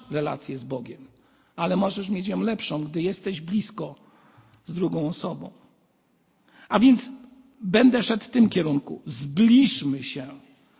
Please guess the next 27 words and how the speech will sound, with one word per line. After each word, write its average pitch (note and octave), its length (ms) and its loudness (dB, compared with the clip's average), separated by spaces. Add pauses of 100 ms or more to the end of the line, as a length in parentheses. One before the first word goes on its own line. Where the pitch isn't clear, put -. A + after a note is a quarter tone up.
(340)
Zbliżmy G3+ 680 2
się A#3 240 2
ze G#3+ 180 2
szczerym C4 500 2
sercem, E3+ 680 -4 (500)
w - 160 -20
pełni C4 420 8
wiary, C#3+ 560 2 (680)
oczyszczeni A#3 720 4
w G3 80 -6
sercach, D#3+ 680 -4 (440)
ze F3+ 220 0
złego A#3+ 420 4
sumienia G3+ 760 0 (460)
i G#3+ 140 8
obmyci, G3 640 6
tak E3 140 -4
jak D#3 140 -4
czytamy F#3 460 -2
tutaj, D3+ 440 -4 (520)
na F3+ 160 4
ciele E3 360 4
wodą D3+ 360 0
żywą. C#3 420 -6 (640)
Ze F#3+ 240 0
szczerym A#3 480 4
sercem. F3 720 -2